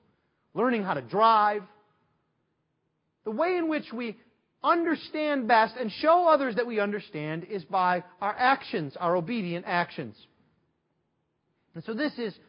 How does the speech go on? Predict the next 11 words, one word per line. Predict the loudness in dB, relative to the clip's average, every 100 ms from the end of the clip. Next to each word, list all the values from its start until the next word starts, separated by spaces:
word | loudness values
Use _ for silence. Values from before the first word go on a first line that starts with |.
| -18
the |
patience | -6 -2 -2 -2 -8 -8
that | -14 -8
Paul | -2 0 2 0 -6 _ _ -8
shows. | -4 -2 -4 -10 -20 _ _ _ _ _ _ _ _ _ _ _ _ _ _ _ _ _ 0
But | 0 0 -20 _ _ _ _ _ _ _ _ 0
Paul | 2 2 0
is | 0
not | 0 0
just | -2 -4 0
patient, | 0 0 -6